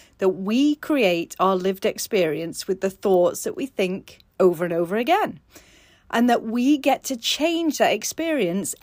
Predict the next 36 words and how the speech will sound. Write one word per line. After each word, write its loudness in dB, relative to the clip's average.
anytime 0
we -2
want -4
to. -12
So 2
I 4
wanted 4
to 0
share 4
an 0
example 0
of -2
this -4
from -2
when 0
I 0
took -8
my 2
two -2
oldest 2
daughters -4
for -6
their 2
flu -4
shot -4
a -8
couple -4
of -2
years 0
ago. -6
So -2
they 6
were 6
both 2
very 2
nervous, 0